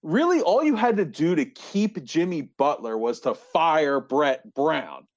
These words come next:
And you took, and this may be the, the accountability from the front office,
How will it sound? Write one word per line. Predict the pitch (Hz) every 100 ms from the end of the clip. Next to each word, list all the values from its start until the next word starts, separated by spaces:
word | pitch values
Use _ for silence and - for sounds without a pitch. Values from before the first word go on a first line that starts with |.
| _ _ _ _ _ _ _ _ _ -
And | 151 151
you | 147 -
took, | - - 320 - - - 147
and | 151 151
this | 233 320
may | 170 143
be | 131 127
the, | 113 113 101 -
the | 120 127
accountability | 120 156 139 120 123 117 113
from | 110 117
the | 104
front | 123 107
office, | 101 101 120 110